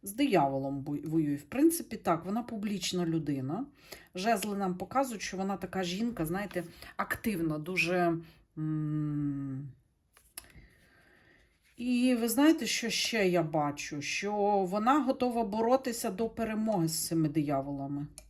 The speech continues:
Вона бачить в них диявола. Просто, я не знаю, як вона говорить, як вона, можливо, що це вона, м, так висловлюється. Я не знаю, от ви мені напишете.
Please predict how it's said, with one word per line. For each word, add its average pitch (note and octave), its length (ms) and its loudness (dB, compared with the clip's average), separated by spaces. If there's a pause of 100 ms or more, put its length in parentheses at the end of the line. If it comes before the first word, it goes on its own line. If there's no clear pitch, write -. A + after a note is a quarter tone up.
(1300)
Вона G3 240 4
бачить G#3+ 480 0
в - 20 0
них F#3+ 200 0
диявола. C#3+ 680 0
Просто, A3 440 -2
я F#3+ 180 6
не B3 120 6
знаю, G3+ 280 4
як E3 220 2
вона F3+ 160 0
говорить, G3 460 0
як G3 240 -4
вона, G3 220 -4
можливо, A3 420 -2
що F#3+ 220 -6
це G#3 200 -8
вона, G3 400 -2 (640)
м, F#3 500 2
так F#3 200 -2
висловлюється. E3+ 760 2
Я F3+ 140 2
не F#3+ 100 2
знаю, D#3+ 340 4
от D3 100 -6
ви E3 140 0
мені E3+ 260 2
напишете. D#3+ 680 -2